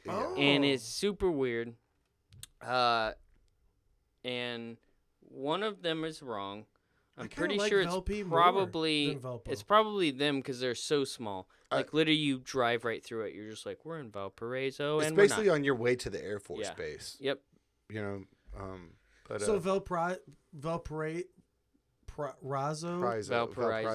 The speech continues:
Speaker 1: Valparaiso.
Speaker 2: Valparaiso isn't full of rich cunts?
Speaker 3: No.
Speaker 2: <laughs>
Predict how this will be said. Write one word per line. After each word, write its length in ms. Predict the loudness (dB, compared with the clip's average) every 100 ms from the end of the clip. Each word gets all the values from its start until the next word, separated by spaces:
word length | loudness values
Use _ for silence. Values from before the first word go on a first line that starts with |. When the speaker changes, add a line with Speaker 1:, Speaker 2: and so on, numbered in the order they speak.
| 0
Speaker 1:
Valparaiso. 200 | -2 -2
Speaker 2:
Valparaiso 720 | 0 -2 -2 -2 -2 -2 -4 -4
isn't 340 | -6 -6 -8
full 260 | -8 -6 -4
of 240 | -6 -8
rich 300 | -8 -8 -10
cunts? 640 | -8 -6 -4 -6 -8 -12 -14 -14
Speaker 3:
No. 300 | -10 -8 -10 -16 -20 _ _ _
Speaker 2:
<laughs> 80 | 2